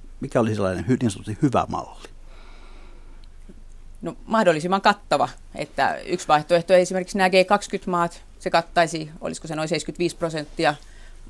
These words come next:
Speaker 2: maailman hiilidioksidipäästöistä. Se olisi jo niin pitkällä, se olisi jo niin kattava siinä vaiheessa, että katsottaisiin, että se on semmoinen niin kuin hyvä tavoite, mihin voidaan mennä.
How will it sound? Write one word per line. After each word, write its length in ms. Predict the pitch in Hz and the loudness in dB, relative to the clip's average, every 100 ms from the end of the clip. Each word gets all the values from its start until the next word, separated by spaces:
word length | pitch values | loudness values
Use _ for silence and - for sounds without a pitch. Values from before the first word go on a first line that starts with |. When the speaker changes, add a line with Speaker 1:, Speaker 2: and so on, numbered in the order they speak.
| - | -16
Speaker 2:
maailman 560 | - - 156 147 147 139 | -12 0 4 4 2 -4
hiilidioksidipäästöistä. 1300 | 151 147 139 135 - 139 147 135 - - 135 - 131 - - - - | -4 -2 -2 -2 -4 -2 2 2 0 -6 -4 0 -2 -2 -20 -18 2
Se 100 | 185 | 6
olisi 200 | 190 196 | 6 6
jo 40 | |
niin 200 | 208 190 | 4 2
pitkällä, 460 | 160 - 147 139 147 | 0 -4 0 2 2
se 120 | 165 | 2
olisi 120 | 175 | 2
jo 20 | |
niin 120 | 196 170 | 0 2
kattava 420 | 160 - 135 - | 0 2 0 0
siinä 280 | 117 123 101 | -4 -2 0
vaiheessa, 440 | 87 - - - | 0 0 -4 -6
että 180 | - - | -6 -6
katsottaisiin, 540 | - - - - - | -6 -6 -6 -6 -8
että 220 | - - - - | -4 -4 -4 -14
se 200 | - - | -6 2
on 140 | 135 147 | 2 2
semmoinen 400 | 139 139 135 131 - - - | -2 -4 -4 -6 -18 -20 -12
niin 60 | 147 | -4
kuin 200 | 143 143 | -4 2
hyvä 220 | 190 156 | 8 8
tavoite, 420 | - 147 143 135 | 8 6 6 2
mihin 240 | 123 135 131 | 0 -4 -2
voidaan 300 | 131 123 123 | 0 0 0
mennä. 260 | 113 98 | -2 -6